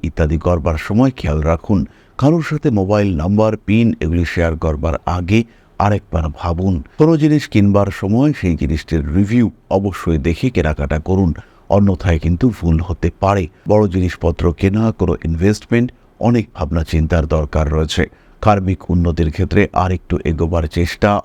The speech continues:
অবশ্যই করা যেতে পারে। রাজনৈতিক সক্রিয়তা কিন্তু বাড়ছে, খেয়াল রাখুন নিজের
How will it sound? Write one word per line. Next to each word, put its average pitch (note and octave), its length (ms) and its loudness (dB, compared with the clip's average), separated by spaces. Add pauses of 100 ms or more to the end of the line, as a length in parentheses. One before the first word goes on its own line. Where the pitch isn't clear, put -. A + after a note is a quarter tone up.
(140)
অবশ্যই E2+ 460 -2 (100)
করা D#2+ 160 0 (100)
যেতে D#2+ 200 -4 (120)
পারে। F2+ 200 -2 (360)
রাজনৈতিক G2 500 0 (100)
সক্রিয়তা E2 560 0
কিন্তু E2 240 -2 (160)
বাড়ছে, - 360 -2 (360)
খেয়াল A2 220 4 (120)
রাখুন - 260 -4 (160)
নিজের F2 260 2